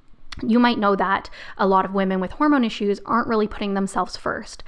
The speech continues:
So you wanna make sure that you're checking in and motivating them to, like, put that time aside to take care of themselves.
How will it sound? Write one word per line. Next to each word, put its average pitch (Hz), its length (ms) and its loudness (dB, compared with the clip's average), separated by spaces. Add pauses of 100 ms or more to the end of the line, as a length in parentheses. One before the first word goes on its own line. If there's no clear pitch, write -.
(220)
So - 120 0
you 220 180 2
wanna 220 220 4
make 202 180 -2
sure 190 260 -2
that 185 280 -2
you're 214 160 -2
checking 196 420 -2
in 190 320 0
and 185 140 0
motivating 180 580 2
them 175 220 -2
to, - 120 -6
like, - 280 -4
put - 180 2
that - 240 0
time 190 240 0
aside 196 480 0
to - 80 -6
take - 240 -4
care 185 180 -6
of 196 120 -6
themselves. - 640 -8